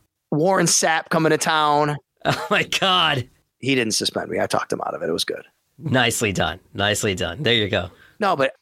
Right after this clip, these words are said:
Speaker 1: people were mad at him for not suspending me. So I don't know if he remembers that. He probably does, but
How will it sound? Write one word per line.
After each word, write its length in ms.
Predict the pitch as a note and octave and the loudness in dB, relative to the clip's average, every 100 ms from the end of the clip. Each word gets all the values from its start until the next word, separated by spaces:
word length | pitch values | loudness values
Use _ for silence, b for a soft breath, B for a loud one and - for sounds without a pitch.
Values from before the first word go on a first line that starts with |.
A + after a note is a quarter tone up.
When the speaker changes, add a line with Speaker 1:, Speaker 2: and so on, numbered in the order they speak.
| _ | _
Speaker 1:
people 200 | - C#4 | 0 2
were 100 | A#4+ | 2
mad 240 | D4 G3 C4 | 2 0 2
at 60 | |
him 100 | F#3 | 2
for 100 | A#2+ | 2
not 160 | A2+ G2 | -2 -2
suspending 480 | A2 - G#2 E2+ D#2 | -2 -2 -4 -6 -12
me. 180 | D2+ - | -16 -12
So 360 | - F#2 F2+ F2+ | -6 -4 -4 -2
I 40 | |
don't 100 | D#3 | 0
know 60 | G#3 | 2
if 40 | |
he 100 | D#3+ | 2
remembers 360 | C3+ G2+ G2+ F#2+ | 2 2 -2 -2
that. 160 | F#2+ A#2+ | 0 0
He 60 | |
probably 260 | C#3+ E3+ A2+ | 0 0 0
does, 280 | F2+ D#2 - | -2 -6 -4
but 200 | F#2+ | -6